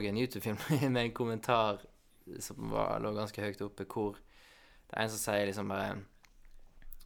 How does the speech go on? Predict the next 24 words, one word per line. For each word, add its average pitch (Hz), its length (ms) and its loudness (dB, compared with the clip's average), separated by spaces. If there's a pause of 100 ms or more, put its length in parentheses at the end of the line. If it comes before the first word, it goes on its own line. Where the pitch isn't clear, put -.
(200)
bare, 107 240 0 (180)
"What 113 260 2
have 104 200 -2
I 98 120 0
done?" 98 400 -4 (460)
For 113 120 -4
han 110 160 4
hadde, 101 340 2
da 107 100 -2
hadde 107 140 0
han, 104 220 -2 (460)
eh, 101 280 -2 (100)
gått - 260 -4
av 135 240 8
hesten - 400 -2
sin 104 160 -2 (160)
av 104 100 2
en 101 60 6
eller 104 100 2
annen 101 100 0
grunn, 127 180 -2 (140)
midt 123 240 -6
i 104 40 -2
sangen. 107 400 2